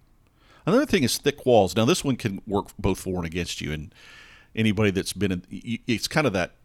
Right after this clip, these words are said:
attached to earth. So thicker walls, it's harder for that heat from the outside to travel through, but if you've got a door open,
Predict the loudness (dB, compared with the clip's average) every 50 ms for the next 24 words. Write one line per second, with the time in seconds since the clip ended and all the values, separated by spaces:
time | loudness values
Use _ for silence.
0 | _ _ _ -12 -10 -8 -6 -4 -4 -4 -4 -6 -10 -8 -8 -8 -8 -8 -6 -8
1 | -6 -4 -4 -4 -2 -2 -2 -2 0 0 0 0 -2 -4 -10 -10 -6 -4 -4 -2
2 | -4 -6 -8 -8 -10 -8 -6 -8 -8 -8 -8 -8 -8 -8 -10 -10 -8 -6 -6 -8
3 | -10 -12 -10 -8 -6 -4 -4 -4 -4 -6 -6 -8 -8 -6 -6 -6 -8 -8 -8 -8
4 | -6 -6 -4 -4 -6 -8 -10 -14 _ _ _ _ _ _ _ _ _ _ _ _
5 | _ _ -2 2 2 2 2 2 -2 -6 -4 -4 -2 -2 -2 -2 -2 -4 -2 -4
6 | -4 -4 -4 -4 -2 0 0 0 0 0 0 2 2 4 4 4 2 0 -2 -4
7 | -4 -6 -6 -6